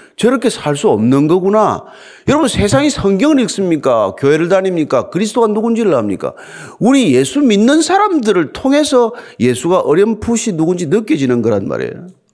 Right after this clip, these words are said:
그러니 저와 여러분들을 통해서 예수가 누군지를 알고자 하는 사람들에게는 어떻게 예수가 전해져야 합니까? 저렇게 사는 것, 세상과 달리 사는 사-, 저 모습이야말로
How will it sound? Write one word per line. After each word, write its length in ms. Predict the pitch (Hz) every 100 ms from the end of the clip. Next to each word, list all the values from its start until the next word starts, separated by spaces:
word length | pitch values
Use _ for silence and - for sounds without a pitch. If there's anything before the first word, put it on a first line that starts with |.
| _ _ _ _ _ _ _ _ _ _
그러니 200 | - 302
저와 280 | 226 285 294
여러분들을 520 | 277 302 311 247 233
통해서 340 | - 233 233 196
예수가 380 | 156 147 226 214
누군지를 460 | 202 247 214 202
알고자 420 | 87 117 139 190
하는 120 | 180 175
사람들에게는 1000 | 170 165 151 135 139 135 135 156 151 101 - -
어떻게 380 | 135 156 233 233
예수가 320 | 160 - 208
전해져야 480 | - 123 120 117 147
합니까? 380 | 113 107 - 78 - -
저렇게 420 | - 247 320 294 294
사는 460 | - - 170 170
것, 220 | 170 160 - - -
세상과 520 | 175 180 262 254 254
달리 420 | 139 170 247 226
사는 440 | 175 - 156 165 165
사-, 240 | - 180
저 160 | - 214
모습이야말로 1000 | 262 247 202 185 170 165 160 202 220